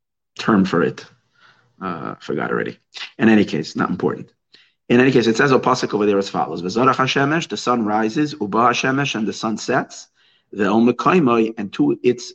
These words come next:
place, shoyef zoreach husham." Shoyef, I think it strives, zoreach husham, and over there it, it re, re, re, um, re, uh, re-rises again, it re-shines again.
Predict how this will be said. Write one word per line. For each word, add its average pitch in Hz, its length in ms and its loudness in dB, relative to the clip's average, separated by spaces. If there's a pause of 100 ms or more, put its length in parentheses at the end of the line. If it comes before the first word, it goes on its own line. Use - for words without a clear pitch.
(100)
place, 214 560 -2 (400)
shoyef 147 600 2 (100)
zoreach 120 640 -2
husham." 107 540 -8 (640)
Shoyef, 117 460 0
I 120 80 -6
think 107 260 -6
it 98 100 -4
strives, 135 760 2 (180)
zoreach 110 540 -2
husham, 135 600 -2
and 123 80 -8
over 113 160 -6
there 113 240 0
it, - 120 -8 (200)
it 113 220 -2
re, 117 540 0 (120)
re, 127 680 2 (180)
re, 127 480 4
um, 113 480 2 (1400)
re, 139 600 4
uh, 120 840 -2 (220)
re-rises 123 800 0
again, 90 360 -12
it - 120 -16
re-shines 113 640 -4
again. 78 280 -12